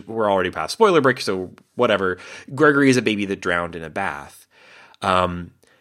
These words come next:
but what you're playing out is that final bath. And the, the voiceover is reading a letter that Gregory's father wrote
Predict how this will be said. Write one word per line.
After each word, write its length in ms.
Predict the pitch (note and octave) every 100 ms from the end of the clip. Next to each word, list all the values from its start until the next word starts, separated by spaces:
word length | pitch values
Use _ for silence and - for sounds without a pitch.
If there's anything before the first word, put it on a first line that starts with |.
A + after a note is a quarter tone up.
| _ _ -
but 340 | A#2 A#2+ -
what 200 | C3 B2+
you're 100 | A#2
playing 400 | A2 - C3+ A#2+ D3
out 300 | E3 A#2 -
is 200 | A2 G2+
that 300 | G2+ G2 - _
final 420 | - F#2+ F#2 F2+ E2
bath. 540 | G#2+ G2+ - - -
And 180 | A2 A2+
the, 140 | A2+ - -
the 120 | - G#2
voiceover 640 | C#3+ A3+ - G#2 F#2 F#2+
is 380 | G2 F#2 F2+ - - _ _ _ _ _ -
reading 760 | G#2 C#3 E3 D3+ C3 B2 - _ _ _ _ _ -
a 80 | A2+
letter 600 | G#2+ A#2+ C#3 G2+ F2 F2+ _ _ -
that 460 | G2+ G2+ G2 - _ _ _ B2
Gregory's 500 | A#2 G#2+ G#2 G2+ F#2+
father 460 | - A2 A#2+ A2+ G2
wrote 320 | F#2 G2